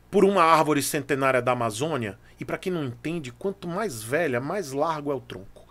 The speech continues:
E ele prefere ser empalado, pagando mais caro, pra preservar os empregos. E esse trouxa, e aí, meu querido trouxa, eu falo isso com todo carinho, tá? Não se ofenda,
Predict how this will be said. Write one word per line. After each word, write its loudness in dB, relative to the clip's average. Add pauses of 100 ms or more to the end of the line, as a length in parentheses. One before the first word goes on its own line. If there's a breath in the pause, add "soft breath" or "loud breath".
(140 soft breath)
E -2
ele 2
prefere 2
ser -2
empalado, 2 (360 soft breath)
pagando 6
mais 0
caro, 4 (640)
pra -4
preservar -2
os -2
empregos. -8 (720 loud breath)
E 0
esse -2 (320)
trouxa, 6 (200)
e 4
aí, 2 (240)
meu -6
querido -4
trouxa, -2
eu -2
falo -2
isso -6
com -12
todo -8
carinho, -4
tá? -8
Não -12
se -8
ofenda, -14